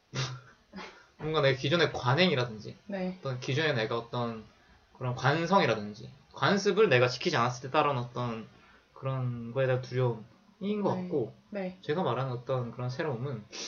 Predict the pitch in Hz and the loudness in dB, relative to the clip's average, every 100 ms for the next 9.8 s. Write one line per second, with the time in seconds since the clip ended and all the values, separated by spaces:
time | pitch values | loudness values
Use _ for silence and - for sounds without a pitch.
0 | - - 147 139 - 156 135 113 - - | -12 -8 -6 -6 -4 -2 -2 -6 -10 -6
1 | 123 127 143 135 - 208 220 196 156 135 | -2 0 2 0 0 -2 4 6 8 8
2 | 113 117 - - - - - 113 110 117 | 4 0 -6 -20 -20 -18 -10 -8 -6 -8
3 | 117 - _ _ - 147 240 262 233 - | -8 -14 _ _ -4 2 2 2 0 4
4 | 180 277 269 233 - 247 254 262 247 185 | 4 6 6 4 4 8 10 10 8 2
5 | 139 160 117 - 185 160 156 262 247 196 | 4 4 2 0 -2 -2 2 4 4 2
6 | 262 262 175 208 262 - _ _ - 151 | 0 0 0 0 -4 -6 _ _ 0 4
7 | 196 170 127 135 180 247 285 170 - 185 | 6 4 2 0 4 4 4 2 2 0
8 | 123 117 - 131 123 - - 127 123 120 | 0 -2 -2 0 0 -6 -6 -2 0 0
9 | 117 - 285 214 156 151 147 104 | -2 -2 0 6 6 6 4 0